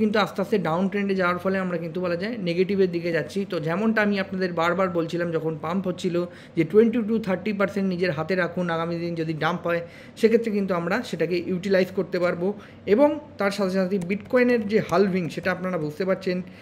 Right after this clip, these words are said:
এবার থেকে আমরা চেষ্টা করব বিটকয়েনের হালভিং সম্পর্কে কিছুটা কথা বলা। তার কারণ হচ্ছে বিটকয়েনের হালভিং আপনারা জানেন যে ষোলো দিন বাকি, গতকালকেই কিন্তু আমি দেখেছিলাম। এবং এই নেক্সট ষোলো দিন বা বলা যায় নেক্সট এক মাস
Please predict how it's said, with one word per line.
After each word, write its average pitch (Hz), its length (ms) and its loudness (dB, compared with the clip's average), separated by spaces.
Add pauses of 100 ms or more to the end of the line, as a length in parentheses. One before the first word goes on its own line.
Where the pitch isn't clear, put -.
(240)
এবার 226 200 8
থেকে 262 180 2
আমরা 247 200 2
চেষ্টা 226 260 2
করব 220 140 4 (140)
বিটকয়েনের 226 420 2
হালভিং 185 280 2 (120)
সম্পর্কে 185 460 0
কিছুটা 196 220 0 (100)
কথা 170 220 0
বলা। 180 200 2
তার 196 140 -2
কারণ 185 160 -2
হচ্ছে 185 220 0
বিটকয়েনের 196 400 -2
হালভিং 175 320 2 (420)
আপনারা 208 320 0
জানেন 185 280 0
যে 208 60 0 (120)
ষোলো 208 320 4
দিন 208 100 4 (100)
বাকি, 170 180 -2 (100)
গতকালকেই 175 720 0
কিন্তু 196 200 -2
আমি 190 160 -2
দেখেছিলাম। 175 360 -4 (560)
এবং 233 140 8 (260)
এই 269 60 4 (280)
নেক্সট 254 220 4 (160)
ষোলো 208 200 6 (100)
দিন 226 100 2 (120)
বা 190 80 2 (120)
বলা 190 180 4
যায় 196 160 2
নেক্সট 202 200 -4 (100)
এক 160 60 -10 (100)
মাস 190 120 -2